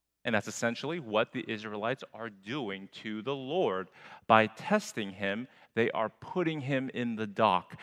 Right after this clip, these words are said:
They are putting him on trial. They are questioning him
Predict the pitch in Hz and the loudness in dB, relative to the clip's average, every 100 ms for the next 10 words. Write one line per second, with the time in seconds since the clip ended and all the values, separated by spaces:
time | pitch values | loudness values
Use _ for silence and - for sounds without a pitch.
0 | - 123 120 107 - - 165 156 143 135 | -4 0 2 0 -4 -4 -4 -4 -2 -2
1 | 131 123 120 113 - - 107 107 98 110 | -2 -4 -4 -4 -8 -2 0 2 0 0
2 | - 127 - - 190 185 - 120 107 101 | 0 -2 -6 -2 0 0 -4 -4 -4 -2
3 | 101 104 | -4 -4